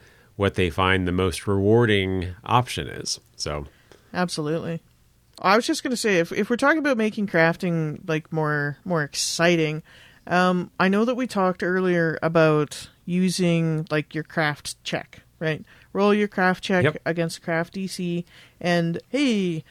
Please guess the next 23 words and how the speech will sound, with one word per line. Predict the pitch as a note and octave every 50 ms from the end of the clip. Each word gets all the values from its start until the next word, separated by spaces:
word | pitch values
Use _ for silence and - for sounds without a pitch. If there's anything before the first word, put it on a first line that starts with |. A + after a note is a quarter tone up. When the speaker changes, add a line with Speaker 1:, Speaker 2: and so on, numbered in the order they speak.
| - - - - _ -
Speaker 2:
uh, | - D#3+ - _ _ _
you | - F#3+ G3
got | F3+ D#3 D3 E3
an | F3+ G#3
eleven. | A3 A3+ A#3+ A3+ G3+ D#3+ D3 C#3 C#3+ D3 - -
Eleven | - D3 D3+ D#3 D#3+ E3+ E3
times | D#3+ - E3+ E3 E3 E3 E3+ -
this | B3+ B3+ A#3 - -
equals | F3+ F3 F#3 F3 D#3+ -
that | E3 D#3 D3+
many | D#3 D#3 D3+ D3
silver | - E3 D#3+ D#3 D#3 C#3+
pieces. | - G#3 G3 F3+ G3 F#3 - - - - - -
And | G#3 G#3
that's, | A3+ A#3+ A#3+ A#3+ - - - - _ _ _ _ _ _
I | - -
mean, | G#3 G#3+ G#3+ G3 - _ - -
that's | G3 G3+ G#3 - - -
mechanically | G3+ F#3+ F3 - - - F3+ E3+ E3+ F3 G#3 A3+ - - B3 B3+ C4 B3+ - _ _ -
how | G3+ G3 G3+ G#3
it | G#3 F3+
works. | F3+ G3 G#3 C4 - - - - - _ - - - - _ _ -
Um, | - F#3 F#3 F#3 F3+ F3+ F3 F3 E3+